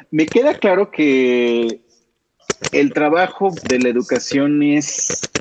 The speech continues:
eh, sumamente impresionante y, y de verdad debe tener un compromiso y una pasión muy grande para realmente hacer un cambio en, en, en los chicos.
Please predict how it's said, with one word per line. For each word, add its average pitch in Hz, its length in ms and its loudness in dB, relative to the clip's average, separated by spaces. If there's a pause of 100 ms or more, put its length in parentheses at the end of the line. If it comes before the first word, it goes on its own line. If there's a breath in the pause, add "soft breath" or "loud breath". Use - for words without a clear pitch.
(140)
eh, 117 520 0
sumamente 151 580 0
impresionante 120 840 0
y, 113 320 -2
y 117 60 2
de 113 100 4
verdad 123 280 4
debe 143 180 2
tener 120 300 0
un 127 180 -2
compromiso 113 540 -2
y 113 40 -4
una 117 220 -2
pasión 110 500 -2 (400 soft breath)
muy 143 240 2
grande 135 440 2
para 107 420 -2 (240)
realmente 170 1120 0
hacer 123 300 -2
un 123 100 -2
cambio 117 320 0
en, 101 220 -2
en, 98 220 -6
en 101 140 -4
los 101 120 -2
chicos. - 420 -4